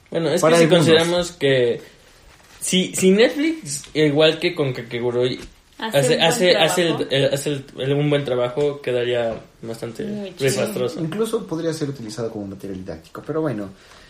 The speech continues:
Speaker 2: este
Speaker 3: Y pues sí, me da, me gusta más, creo que lo entendí más, está chido.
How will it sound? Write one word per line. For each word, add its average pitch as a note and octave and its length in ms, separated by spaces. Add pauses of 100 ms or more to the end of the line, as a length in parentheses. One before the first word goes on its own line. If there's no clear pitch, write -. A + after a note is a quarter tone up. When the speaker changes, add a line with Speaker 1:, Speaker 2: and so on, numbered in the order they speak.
(160)
Speaker 2:
este A#2 840
Speaker 3:
Y A3+ 260
pues A3+ 160
sí, G4+ 100 (120)
me D#4+ 80
da, D4 240 (180)
me B3+ 220
gusta C#4+ 280
más, C4+ 260 (100)
creo B3+ 160
que C4 80
lo B3 60
entendí G#3 300
más, B3 260
está A#3 200
chido. C4+ 400